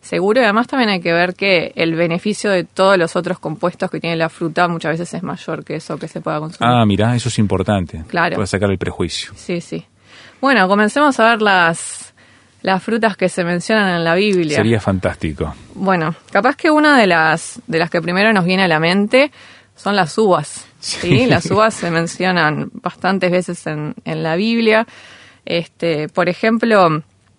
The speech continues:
Speaker 1: es una de las frutas que trajeron de muestra a los dos espías de la tierra prometida.
Speaker 2: Ujú.
Speaker 1: Este, pero también lo vemos en el Nuevo Testamento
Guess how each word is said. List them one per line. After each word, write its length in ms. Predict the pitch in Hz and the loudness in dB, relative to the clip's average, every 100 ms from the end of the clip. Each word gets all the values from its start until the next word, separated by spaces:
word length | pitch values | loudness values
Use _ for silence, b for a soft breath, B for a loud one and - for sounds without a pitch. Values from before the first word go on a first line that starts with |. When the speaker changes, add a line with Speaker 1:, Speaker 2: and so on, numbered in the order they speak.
| _ _ _ _ - | _ _ _ _ -6
Speaker 1:
es 220 | 190 - | -4 0
una 180 | 214 208 | 0 2
de 60 | |
las 120 | 170 170 | 2 0
frutas 300 | 196 208 - | -2 -4 -4
que 120 | 180 | -6
trajeron 500 | 190 175 202 202 185 | -4 -4 -2 0 0
de 80 | 170 | 0
muestra 400 | 185 202 240 190 | 0 -2 0 0
a 40 | |
los 140 | 165 | 0
dos 220 | 175 180 - | 0 -2 -4
espías 500 | 180 - 185 185 165 | -8 -6 0 0 0
de 160 | 170 | -2
la 160 | 156 151 | 0 -2
tierra 640 | - 175 175 165 156 151 | -2 -4 0 2 4 2
prometida. 800 | 175 165 165 160 185 202 196 202 147 | -2 -6 -4 -6 -4 -2 2 2 2
Speaker 2:
Ujú. 100 | 90 87 87 101 B - | 2 -2 -4 -6 B -6
Speaker 1:
Este, 1120 | 175 175 - - 180 170 165 170 175 180 - - _ _ - | -4 -4 -6 0 2 2 0 0 -2 -6 -8 -16 _ _ -4
pero 280 | 175 175 | 0 0
también 400 | 165 180 185 208 | 2 0 2 2
lo 140 | 233 208 | 2 4
vemos 640 | 190 208 165 160 - - - | 4 4 2 0 -6 -12 -8
en 220 | 175 170 | -4 -2
el 380 | 170 170 170 170 | -2 -2 -4 -4
Nuevo 200 | 175 185 | -2 -2
Testamento 600 | 180 - 175 226 214 170 | -2 -2 0 2 0 -2